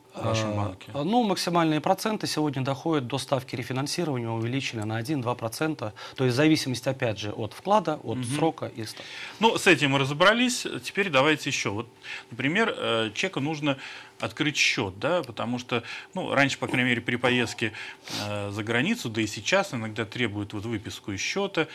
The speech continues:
Speaker 2: Мгм.
Speaker 1: э, и так далее. Что вот нужно для того, чтобы открыть счёт? Понятно, если вы получаете зарплату на карточку, то у вас автоматически открывается счёт, да, то есть
Speaker 2: Мгм.
Speaker 1: зарплатная, куда поступают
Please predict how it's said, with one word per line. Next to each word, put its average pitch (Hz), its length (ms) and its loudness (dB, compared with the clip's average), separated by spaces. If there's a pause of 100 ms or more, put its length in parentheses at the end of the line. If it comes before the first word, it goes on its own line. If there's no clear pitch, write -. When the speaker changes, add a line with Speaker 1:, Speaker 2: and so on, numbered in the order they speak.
(180)
Speaker 2:
Мгм. 120 260 -4
Speaker 1:
э, 107 140 -6
и - 20 -6
так 127 200 -2
далее. 101 160 -2
Что 196 240 2
вот 180 160 -2
нужно 143 280 -4
для 123 120 -4
того, 135 220 2
чтобы 120 280 -4
открыть - 240 -6
счёт? 107 160 -2
Понятно, 156 380 6
если 127 280 0
вы 120 140 0
получаете 120 480 0
зарплату 110 480 -2
на 107 120 -4
карточку, 117 580 -4 (380)
то 123 80 -4
у - 20 0
вас 120 120 -2
автоматически 127 640 -4
открывается 110 600 -2
счёт, 101 340 -2
да, 135 160 0
то - 120 -4
есть 110 100 -2
Speaker 2:
Мгм. 110 80 0
Speaker 1:
зарплатная, 110 340 -4
куда 104 180 -8
поступают 104 540 -6